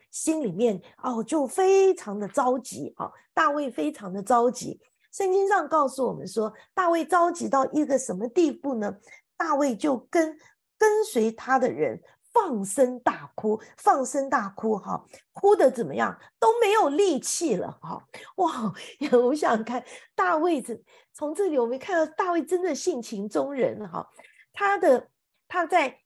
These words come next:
战场上，年轻的时候，少年人的时候，哈，就用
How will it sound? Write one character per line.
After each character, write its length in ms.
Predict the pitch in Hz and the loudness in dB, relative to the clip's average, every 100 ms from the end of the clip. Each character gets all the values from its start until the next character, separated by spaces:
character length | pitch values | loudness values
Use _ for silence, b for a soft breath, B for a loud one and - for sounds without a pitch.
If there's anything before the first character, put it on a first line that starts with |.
| _ | _
战 300 | 480 403 294 | -2 -2 -8
场 280 | - 226 196 | -10 -10 -6
上， 320 | - 294 208 b _ | -2 -2 -4 b _
年 260 | 240 254 370 466 | 0 4 4 2
轻 200 | - 480 | 2 2
的 80 | 370 | 2
时 180 | - 233 | -2 -6
候， 300 | 254 262 B B | -2 -4 B B
少 460 | - - 539 466 | -10 -2 2 2
年 180 | 277 240 | 2 0
人 240 | 240 214 240 | 0 -2 -2
的 60 | |
时 180 | 226 - | -6 -12
候， 240 | - - | -4 -4
哈， 260 | - - - B B B | -4 -8 -10 B B B
就 220 | - 494 | 6 8
用 340 | 415 427 302 | 8 4 0